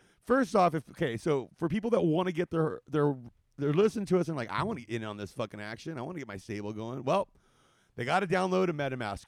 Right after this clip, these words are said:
uh, wallet. Uh, it's an app. Um, it's basically a browser wallet.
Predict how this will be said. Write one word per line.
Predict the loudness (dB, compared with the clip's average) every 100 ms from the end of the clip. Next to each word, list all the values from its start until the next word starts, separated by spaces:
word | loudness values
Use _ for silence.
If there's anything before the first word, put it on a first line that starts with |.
| -4
uh, | -2 -2
wallet. | -2 -4 -4 -6 -10 -4
Uh, | -2 -2 -6
it's | -8
an | -6
app. | -2 0 -2 -4 -20 _ _ _ _ _ _ _ 0
Um, | 2 2 -2 -4 -6
it's | 0
basically | 4 4 2 2
a | 2
browser | 4 4 6 4 4 4 4 2 -2 -10 _ _ -14
wallet. | 2 6 6 4 0 -4